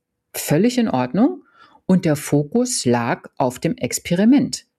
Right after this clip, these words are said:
also dem Mut, was Neues auszuprobieren und nicht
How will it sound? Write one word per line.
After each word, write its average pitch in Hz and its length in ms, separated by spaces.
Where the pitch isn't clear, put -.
also 143 240
dem 135 260
Mut, 147 500
was 202 220
Neues - 320
auszuprobieren - 960
und 131 240
nicht 208 440